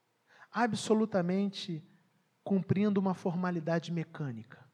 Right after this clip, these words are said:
já tendo o meu coração absolutamente derrotado, sem nenhuma esperança e sem nenhuma expectativa.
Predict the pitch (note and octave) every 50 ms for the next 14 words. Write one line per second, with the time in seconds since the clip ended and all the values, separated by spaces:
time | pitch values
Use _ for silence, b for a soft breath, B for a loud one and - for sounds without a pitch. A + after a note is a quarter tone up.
0 | _ _ _ _ _ _ _ _ _ _ _ _ _ _ _ _ _ _ _ _
1 | _ _ _ _ _ _ _ _ _ _ _ _ _ _ _ _ _ _ _ _
2 | _ - D#3+ D3 G#3 G3+ G3+ - A3 A3+ B3 A#3 G#3+ A3+ A3 G#3+ G#3 A#3 C#4 D4+
3 | C#4+ - - A#3+ A#3 A3 G3 D3 - - - G3+ G3+ G#3+ A3+ A3 G#3 - - b
4 | b b b b b b _ G#3+ B3 C#4 A3 G3+ - - A#3+ A3+ A#3 A3+ G#3+ G3
5 | F#3+ G3+ G#3+ G3+ - F3 D3+ F#3 F3+ - F#3 F3+ F3+ E3 C#3 A#2+ A2 - - -
6 | _ _ _ _ _ _ _ _ _ _ _ _ _ _ _ _ _ _ _ _
7 | _ _ _ _ _ _ _ _ _ _ _ _ _ _ _ _ _ _ _ -
8 | - A3+ A3+ G#3+ G#3 G#3 G#3 G3+ F3+ - - - F3+ E3+ D#3+ D#3 - - D3 -
9 | - D#3+ D#3 D3 C#3+ C#3+ C3+ - - - C#3 - - C3 B2+ - - - C3 A#2+
10 | - -